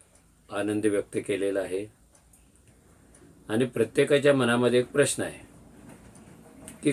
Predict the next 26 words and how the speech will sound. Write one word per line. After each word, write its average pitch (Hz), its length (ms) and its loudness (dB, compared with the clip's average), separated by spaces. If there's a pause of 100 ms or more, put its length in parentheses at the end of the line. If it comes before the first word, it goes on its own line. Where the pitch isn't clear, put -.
खरंच 143 280 8
मराठी 123 400 6
भाषेचं 110 600 2 (520)
ह्या 110 200 0
दर्जामुळं 110 600 4
काय 139 240 2
होणार 85 300 -2
आहे. 523 1500 -12
मी 110 100 0
सुरुवातीला 113 640 4
त्याचा 110 300 -2
उल्लेख 101 400 0
केला 95 220 -2 (1300)
की 110 100 -4
प्रसार, 117 460 0
प्रचार, 107 520 -2 (520)
संवर्धनाच्या 104 840 2
बाबतीत 98 440 -2
काही 98 180 0
मदत 101 380 -2
होणार 87 300 -6
आहे, 85 140 -8 (1160)
पण 123 180 4
जगातली 123 480 4
कोणतीही 123 460 0
भाषा 101 380 -2